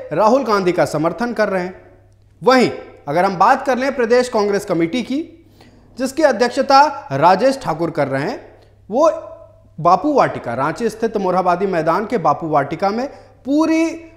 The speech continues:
विधायक दल के साथ, विधायक दल के नेता के साथ और जितने भी कांग्रेस के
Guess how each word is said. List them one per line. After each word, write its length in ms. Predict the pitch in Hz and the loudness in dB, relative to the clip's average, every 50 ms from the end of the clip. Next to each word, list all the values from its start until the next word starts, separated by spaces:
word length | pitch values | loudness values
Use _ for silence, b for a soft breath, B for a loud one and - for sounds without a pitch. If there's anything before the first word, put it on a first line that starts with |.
| - 156 | -14 -6
विधायक 600 | 139 151 175 160 151 127 160 175 196 190 170 151 | -2 0 0 0 0 2 2 2 2 2 0 0
दल 160 | 175 175 180 | 0 0 0
के 160 | 180 190 180 | 0 -2 -4
साथ, 580 | 170 - 180 170 226 - - - - - - 143 | -4 -2 -2 -2 -2 -4 -10 -18 -20 -12 -10 -6
विधायक 300 | 135 139 143 151 151 143 | -2 -2 -2 -2 -2 -2
दल 120 | 151 147 | -4 -4
के 160 | 147 - 139 | -4 -4 -4
नेता 320 | 131 131 135 135 - 196 190 | -4 -4 -4 -2 0 -2 0
के 180 | 190 220 202 | 0 -2 -4
साथ 260 | 202 - 196 185 202 | -2 0 0 0 0
और 340 | 202 - - 190 190 202 202 | -2 -4 -2 0 2 2 2
जितने 380 | 170 165 196 190 277 294 330 320 | 0 -2 -6 -4 -2 -2 -2 0
भी 120 | 294 277 | -2 -2
कांग्रेस 460 | - 247 226 214 202 202 208 208 208 | 0 0 0 0 0 0 0 0 -2
के 140 | 208 - 202 | -2 -2 -2